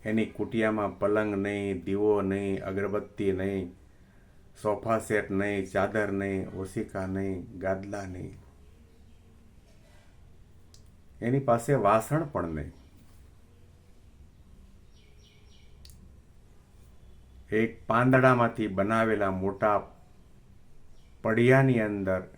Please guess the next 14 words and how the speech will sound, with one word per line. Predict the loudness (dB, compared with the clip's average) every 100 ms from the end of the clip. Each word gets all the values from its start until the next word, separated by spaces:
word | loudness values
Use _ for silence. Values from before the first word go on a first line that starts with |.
| -10
શબરીબાઈ | -4 0 2 2 2 0 -2
પોતે | -6 -4 -4
ભગવાન | -4 -4 -2 -2 -2 -2
રામના | 0 0 0 -2
નામનું | -4 -4 -4 -4 -4 -4
રટણ | -4 -4 -4
કરતા | -4 -6 -2 -2
કરતા | -4 -10 -8 -8 -8 -18 -20 -20 -8
બોર | 0 2 2
વીણીને | 2 0 0 -2
એમાં | -4 -4 -6
ભરે. | -8 -8 -8 -10 -16 -20 -20 -20 -20 -20 -20 -20 -20 -20 -20 -20 -20 -20 -20 -20 -18 -8
કુટિયામાં | -6 -2 -2 0 -2
લાવીને | 0 0 0 0 -2 -4 -6 -10